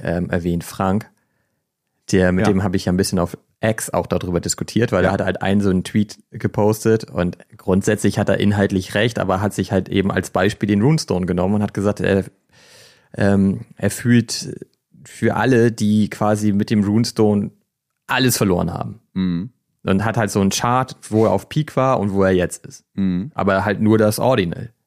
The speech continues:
Speaker 1: So, und das ist halt ja viel zu kurz betrachtet. Deswegen meine ich das gerade zu dir. Du
Speaker 2: Airdrops.
Speaker 1: musst ja eben überlegen, naja, das war eigentlich ja nur eine Hülle. Und, ähm, da war ja etwas drin, was in dieser Chart jetzt nicht widerspiegelt, weil es ja ein, ein neues Asset ist, das du wieder neu bewerten musst. Und du musst es ja in Summe sehen.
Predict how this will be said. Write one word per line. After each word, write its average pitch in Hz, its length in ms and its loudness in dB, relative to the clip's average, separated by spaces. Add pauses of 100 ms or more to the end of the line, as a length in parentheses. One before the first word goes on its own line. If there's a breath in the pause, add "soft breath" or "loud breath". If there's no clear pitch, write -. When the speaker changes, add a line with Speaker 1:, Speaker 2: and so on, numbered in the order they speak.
(360)
Speaker 1:
So, - 140 -4
und 95 100 4
das - 160 0
ist 113 160 0
halt 107 200 0
ja 104 100 2
viel 117 160 0
zu 117 120 -2
kurz 113 280 0
betrachtet. - 460 -2
Deswegen 110 200 2
meine 165 140 4
ich 135 80 0
das 90 140 -2
gerade 87 220 -2
zu - 100 -8
dir. 95 80 0
Du - 40 4
Speaker 2:
Airdrops. - 160 4
Speaker 1:
musst - 180 0
ja 120 140 2 (380 loud breath)
eben 117 260 4
überlegen, 113 400 4
naja, 117 220 4
das 104 160 -2
war 113 140 2
eigentlich 113 200 0
ja 117 80 2
nur 113 100 6
eine 104 140 4
Hülle. 139 320 4 (460 soft breath)
Und, 104 340 2
ähm, 101 240 2
da 104 120 2
war 113 100 2
ja 113 100 4
etwas 107 300 -2
drin, 135 420 2 (480)
was 104 160 -2
in 110 220 0
dieser 104 320 4
Chart 131 340 -2
jetzt 87 160 -2
nicht 92 140 -2
widerspiegelt, 92 640 2
weil 95 100 2
es 98 120 -2
ja 98 100 2
ein, 98 340 2
ein 101 320 2
neues 123 460 0
Asset 123 340 0
ist, 95 300 -2
das - 100 0
du 104 100 -2
wieder 101 180 2
neu 107 200 4
bewerten 104 400 2
musst. 95 240 -2
Und 95 80 -4
du 95 60 -2
musst 104 240 -2
es - 100 -6
ja 95 120 0
in 98 180 0
Summe 120 280 0
sehen. 78 320 -10